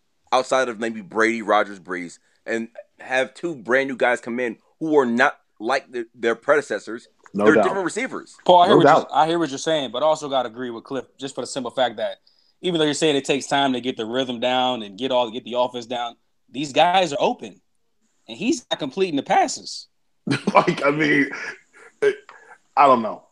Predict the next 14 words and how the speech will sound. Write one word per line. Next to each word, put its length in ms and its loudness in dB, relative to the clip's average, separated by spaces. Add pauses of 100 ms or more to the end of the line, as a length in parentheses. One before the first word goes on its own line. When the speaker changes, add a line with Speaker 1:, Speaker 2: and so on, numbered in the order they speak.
(160)
Speaker 2:
It's, 200 -10
it's, 200 0
it's 140 -6
hard 240 0
for 80 -8
me 100 -2
to 80 -6
just 220 -12
talk, 280 -8
start 380 -6 (560)
crediting 380 0
it 200 -2
to 80 -10
timing 640 -4